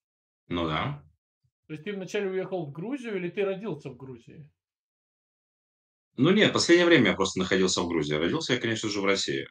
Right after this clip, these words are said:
Speaker 2: А, ты в Грузию уехал, когда мобилизация началась, нет?
Speaker 1: Ну да.
Speaker 2: А потом в Таиланд?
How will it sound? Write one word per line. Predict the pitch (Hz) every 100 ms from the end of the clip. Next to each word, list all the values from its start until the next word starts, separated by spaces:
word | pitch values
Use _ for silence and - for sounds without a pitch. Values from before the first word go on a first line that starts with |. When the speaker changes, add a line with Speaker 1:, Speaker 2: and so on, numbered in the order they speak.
| _ _ _ _ 185
Speaker 2:
А, | 208 139 -
ты | 165 151
в |
Грузию | 151 220 202 208 208
уехал, | 202 208 214 202
когда | 190 185 196
мобилизация | 190 185 190 180 262 - 170 143
началась, | 139 139 131 127 -
нет? | 143 _ _ _ _ _ _ _ _ _ _ _ _ _ _ -
Speaker 1:
Ну | 120 107
да. | 95 - - _ _ _ _ _ _ _ _ _ _ -
Speaker 2:
А | 147
потом | 175 208 202
в | -
Таиланд? | 185 175 - -